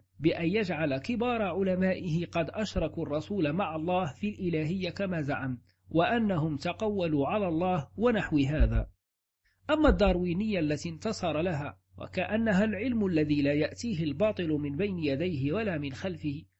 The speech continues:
وتأول لأجلها الآيات، فينبغي هنا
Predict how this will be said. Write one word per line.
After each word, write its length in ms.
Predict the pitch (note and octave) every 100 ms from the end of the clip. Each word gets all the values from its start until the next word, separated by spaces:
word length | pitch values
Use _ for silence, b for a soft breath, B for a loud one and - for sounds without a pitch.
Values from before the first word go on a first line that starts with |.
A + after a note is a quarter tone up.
| _ -
وتأول 640 | - E3+ - G#3 G#3 F#3+
لأجلها 600 | D#3+ D#3 G3+ E3+ E3+ D#3
الآيات، 680 | C3+ E3+ D#3+ F#3+ F#3+ E3+ - _ _ -
فينبغي 600 | G3 C4 C4+ B3 A3 G#3
هنا 420 | G#3+ A3 G2+